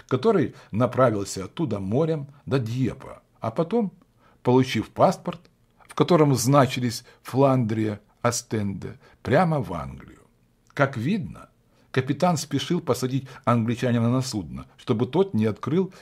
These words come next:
и другим тайну, какую открыл самому капитану. Итак, я очутился во Франции, в городе Бордо.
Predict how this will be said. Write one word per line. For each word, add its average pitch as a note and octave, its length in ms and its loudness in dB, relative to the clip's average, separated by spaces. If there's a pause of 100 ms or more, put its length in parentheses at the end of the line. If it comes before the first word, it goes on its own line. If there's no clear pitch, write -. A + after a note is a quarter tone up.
(100)
и E3 80 4
другим D#3+ 480 2
тайну, D#3+ 560 0 (340)
какую A#2 520 0
открыл B2 520 -6 (240)
самому F#2+ 420 -6
капитану. - 640 -12 (440)
Итак, G#3 440 -2 (840)
я A#2+ 220 4
очутился B2+ 720 -4
во A2+ 140 -2
Франции, - 840 -12 (240)
в G#2+ 180 -4
городе D#3+ 440 4
Бордо. A2 640 -2